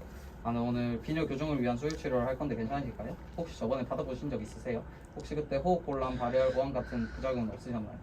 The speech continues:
아, 혹시, 어, 반창고나 알코올성 같은 거에 부작용 있으실까요? 알레르기 있으실까요? 아, 네, 알겠습니다. 여기 오늘 바늘로 뚫을 거라서 여기에 신경, 신경손상, 출혈, 감염 같은 부작용이 생길 수 있습니다. 괜찮으실까요?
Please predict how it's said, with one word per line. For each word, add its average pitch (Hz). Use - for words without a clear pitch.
아, 120
혹시, 127
어, 107
반창고나 123
알코올성 127
같은 113
거에 110
부작용 123
있으실까요? -
알레르기 151
있으실까요? 113
아, 110
네, 110
알겠습니다. 113
여기 127
오늘 143
바늘로 143
뚫을 180
거라서 113
여기에 110
신경, 135
신경손상, 156
출혈, 147
감염 127
같은 117
부작용이 127
생길 147
수 107
있습니다. 113
괜찮으실까요? 120